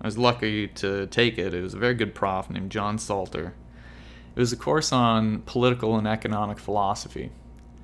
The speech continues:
And so we read a bunch of the greats. We read Hobbes and Locke and this Dutch guy named Grotius, who I'd never come across before, but he was pretty good. And I came across a lot of things that I had al-, already seen,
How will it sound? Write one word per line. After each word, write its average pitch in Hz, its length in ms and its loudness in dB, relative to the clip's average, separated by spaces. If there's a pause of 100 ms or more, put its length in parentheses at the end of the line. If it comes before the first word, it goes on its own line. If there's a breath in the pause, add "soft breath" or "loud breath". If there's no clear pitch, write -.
(500 loud breath)
And 110 140 2
so 113 140 2
we 117 100 6
read 131 180 10
a 120 40 8
bunch 120 260 4
of 110 60 6
the 107 60 6
greats. 101 340 0
We 95 80 -2
read 98 380 0
Hobbes 107 520 8
and 90 180 -6
Locke 104 420 2
and 95 260 -6
this - 320 -10 (120)
Dutch 104 300 0
guy 104 180 4
named 95 240 -4
Grotius, 113 480 6
who 98 100 2
I'd 98 100 0
never 104 180 2
come 101 160 -4
across 98 320 -2
before, 101 320 -2
but - 120 -6
he 123 120 6
was 120 80 4
pretty 107 220 -2
good. 101 360 -2 (760 loud breath)
And 110 440 4
I 113 120 4
came 156 200 4
across 107 680 4 (840)
a 113 80 0
lot 123 240 10
of 120 120 0
things 113 240 2
that 104 100 0
I 107 60 4
had 104 80 4
al-, 101 220 2 (180)
already 113 380 2
seen, 95 580 -6